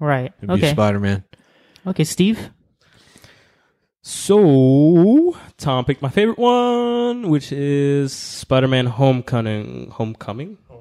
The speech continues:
Speaker 3: Homecoming.
Speaker 1: Coming.
Speaker 3: Cunning. Uh, God, man. Uh, yeah, I, I don't know, man. That's actually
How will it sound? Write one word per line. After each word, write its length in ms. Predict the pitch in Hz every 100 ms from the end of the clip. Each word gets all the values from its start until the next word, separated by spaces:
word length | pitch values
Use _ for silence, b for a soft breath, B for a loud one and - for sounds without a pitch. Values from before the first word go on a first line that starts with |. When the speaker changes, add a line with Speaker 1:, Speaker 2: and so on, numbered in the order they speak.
| _ _
Speaker 3:
Homecoming. 720 | - 104 101 151 117 117 127 120
Speaker 1:
Coming. 0 |
Speaker 3:
Cunning. 440 | - 123 139 156 _ - - _ _ _ _ b b b b -
Uh, 360 | 117 117 117 117 _ _ _ _ _
God, 380 | - 160 160 113
man. 300 | 113 117 123 - - -
Uh, 600 | 131 123 127 127 127 131
yeah, 300 | 143 165 117
I, 180 | 123 123
I 20 |
don't 140 | 139 165
know, 140 | 139
man. 280 | 110 113 113
That's 280 | 117 - -
actually 440 | 135 - 127 117